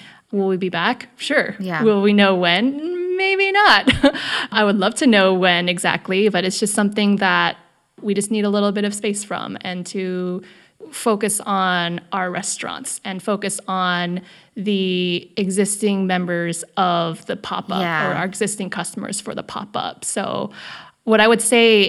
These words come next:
Speaker 1: is, if you're listening to this right now, thank you so much for being a listener. I totally invite you to listen to all of the other episodes here on the podcast, even if you've listened to it before. Sometimes, you know, when you listen to something again,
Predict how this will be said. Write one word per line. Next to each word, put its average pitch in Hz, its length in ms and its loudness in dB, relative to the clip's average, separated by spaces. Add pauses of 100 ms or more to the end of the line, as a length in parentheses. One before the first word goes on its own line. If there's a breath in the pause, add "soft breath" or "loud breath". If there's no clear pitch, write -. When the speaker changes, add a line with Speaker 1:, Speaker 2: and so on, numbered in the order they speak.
Speaker 1:
is, 185 640 2
if 180 140 -6
you're 208 60 0
listening 226 280 2
to 240 100 2
this 233 320 2
right 233 140 -4
now, 214 240 -2
thank 214 340 -4
you 226 100 0
so 202 380 -2
much 202 380 0
for 208 240 -4
being 208 220 0
a 202 40 -2
listener. 208 600 -2 (380 loud breath)
I 196 100 -6
totally 208 400 -2
invite 196 320 0
you 190 160 0
to 190 520 -2
listen 190 340 -6
to 190 520 -6
all 190 220 -4
of 190 120 -4
the 185 400 -4
other 196 280 -4
episodes 190 720 -6
here 196 520 -4 (380 loud breath)
on 196 160 0
the 196 60 -2
podcast, 196 720 -6
even 202 200 0
if 190 140 -2
you've 190 120 -2
listened 180 360 -6
to 202 80 -6
it 196 80 -6
before. 190 480 -8
Sometimes, 240 680 -4
you 233 120 -4
know, 220 140 -2
when 233 140 0
you 208 80 0
listen 208 220 0
to 220 80 -2
something 226 340 -2
again, 220 420 0